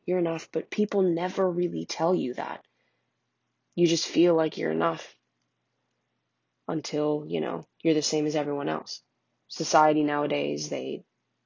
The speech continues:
they conform you to be unified, to be the same person. And I did that all my life. Instead of focusing on my grades,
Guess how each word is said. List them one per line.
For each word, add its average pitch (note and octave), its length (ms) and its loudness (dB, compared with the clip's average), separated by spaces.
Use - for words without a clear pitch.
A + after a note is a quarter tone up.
they D#3 100 0
conform D#3 680 2
you C#3+ 360 0
to - 80 2
be D#3 120 6
unified, D#3 600 4
to D3 60 -4
be B2+ 80 -2
the - 100 -4
same D#3+ 540 2
person. E3 480 -2
And F#3 100 4
I G3 80 6
did G3 140 6
that F#3+ 140 8
all F3+ 100 4
my E3+ 100 2
life. D#3+ 400 -4
Instead E3+ 220 0
of D#3 60 -2
focusing E3 380 0
on D3+ 80 -4
my D3+ 140 -4
grades, D#3 560 2